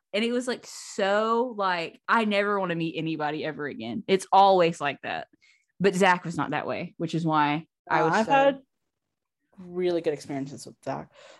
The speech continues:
Speaker 2: But there's, like, it's so weird because it's, like, just a hit and miss. Like, depends on who you're with, too. Like, as
Speaker 1: Mm-hmm.
Speaker 2: someone that's, like, you know, done all the coin stuff, like, there's, like,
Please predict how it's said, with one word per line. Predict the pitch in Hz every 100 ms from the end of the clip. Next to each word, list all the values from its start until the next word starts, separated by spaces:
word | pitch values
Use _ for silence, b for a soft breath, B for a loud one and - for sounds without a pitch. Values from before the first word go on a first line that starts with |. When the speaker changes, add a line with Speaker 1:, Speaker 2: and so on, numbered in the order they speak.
| _
Speaker 2:
But | 233
there's, | 285 294
like, | 359 -
it's | 247 -
so | 254 262
weird | 196 190 220
because | 254 240 214
it's, | 208
like, | 202 -
just | 226
a | 254
hit | 214 196
and | 180 170
miss. | 160 135 - -
Like, | 185 180
depends | 202 202 202
on | 226
who | 226
you're | 208 185 160
with, | 151 180 -
too. | - 165 165 190 208 b b b b _
Like, | 185 175
as | 175
Speaker 1:
Mm-hmm. | 175
Speaker 2:
someone | 190 190
that's, | 185 -
like, | 160 - _
you | -
know, | 170 156
done | 165 160
all | 160 156
the | 156
coin | - 160 160 160
stuff, | 156 - 143 147 156 _ b b b b _
like, | 175 165 156 - - _ _ _ _ _ _ _ - 208
there's, | 202 202
like, | 196